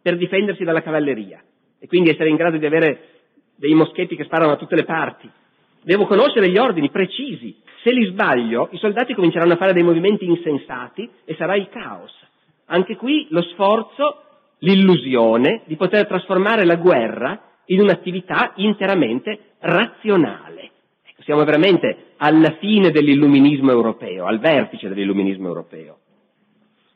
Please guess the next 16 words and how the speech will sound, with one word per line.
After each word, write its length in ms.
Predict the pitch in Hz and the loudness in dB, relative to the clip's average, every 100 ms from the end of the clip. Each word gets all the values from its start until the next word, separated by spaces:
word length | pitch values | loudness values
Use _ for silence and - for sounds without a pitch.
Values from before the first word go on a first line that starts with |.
| _ _ _ _ _ _ _ _ _ - | _ _ _ _ _ _ _ _ _ -6
E 60 | |
dunque 240 | 156 214 175 | -4 -2 -4
questa 220 | 143 - | -6 -6
fanteria 480 | 127 127 135 165 120 | -6 -4 -4 -2 -2
avanza, 500 | 120 113 151 - 214 | -2 -4 -6 -10 -8
quindicimila 580 | 147 127 113 127 156 | -4 -2 -2 -2 0
uomini, 520 | 120 113 110 165 202 - | 0 0 0 0 -4 -6
tutti 340 | 175 - 127 | -8 -10 -16
su 140 | 113 | -16
file 320 | 107 151 160 120 | -14 -8 -2 -2
regolari, 600 | 107 104 107 120 196 170 | -4 -6 -6 -6 -8 -10
tutti 280 | 151 - | -12 -12
col 140 | 175 113 | -10 -8
moschetto 420 | 104 - 131 117 | -8 -10 -14 -12
in 80 | 113 | -16
spalla, 500 | - 104 104 143 | -14 -12 -10 -10